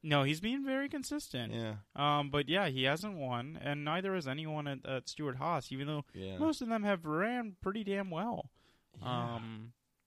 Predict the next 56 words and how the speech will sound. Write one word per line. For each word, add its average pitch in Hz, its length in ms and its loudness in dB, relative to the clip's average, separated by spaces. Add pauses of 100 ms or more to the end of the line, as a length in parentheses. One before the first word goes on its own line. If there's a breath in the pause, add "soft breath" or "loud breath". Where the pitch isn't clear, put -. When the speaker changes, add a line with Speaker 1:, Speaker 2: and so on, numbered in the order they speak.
Speaker 1:
but 139 120 4
yeah, 156 220 6
I, 123 80 6 (160)
I, 135 200 0 (100)
the 160 80 2
one, 190 320 0
oh, 127 200 4
I, 123 140 4 (100)
you 127 140 -6
know, 123 140 -2
I 123 100 2
obviously 123 340 0
will 120 80 -6
get 123 140 -2
to 120 80 -8
the 110 60 -8
standings 113 380 -4
later, 117 200 0
but 113 120 -6
generally 110 340 -4
you 110 60 -12
breeze 113 320 -10
through 117 160 -8
this 113 120 -8
kind 127 160 -8
of 127 80 -8
thing. 135 140 -8
But 127 120 -4 (120)
Speaker 2:
Mm-hmm. 107 280 -4
Speaker 1:
Joey 190 180 2
Logano's 175 480 -2
been 113 140 -8
very 110 240 -6
consistent - 500 -16
this - 140 -18
year - 200 -10
too. - 240 -10 (260)
He's 135 180 -8
only, 180 180 -4
like, 123 160 -6
five 120 240 -2
points 131 280 -6
out 117 200 0
Speaker 2:
Yeah, 104 140 -2
Speaker 1:
from 101 80 -4
Kyle 117 180 0
Speaker 2:
for - 100 -8
Speaker 1:
Busch, 135 160 -2
and 104 100 -2
Speaker 2:
sure. 101 60 -2
Speaker 1:
he's 123 160 -4
had 113 280 -2 (580 soft breath)
two 127 180 -2
less 117 180 -2
victories. - 480 -8
So - 360 -8